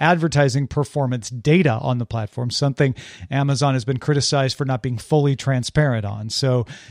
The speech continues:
you wouldn't be able to put your own stuff at the top,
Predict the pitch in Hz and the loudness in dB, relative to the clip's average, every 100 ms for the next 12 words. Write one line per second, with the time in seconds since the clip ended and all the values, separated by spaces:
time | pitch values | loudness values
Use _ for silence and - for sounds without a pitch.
0 | 95 143 160 185 180 180 175 156 147 - | -6 0 2 4 4 4 4 2 0 0
1 | 180 - 147 160 180 165 - 175 160 - | 0 0 -2 2 2 0 0 2 2 0
2 | 170 160 - - 247 269 - | -4 -4 -6 -2 2 2 -2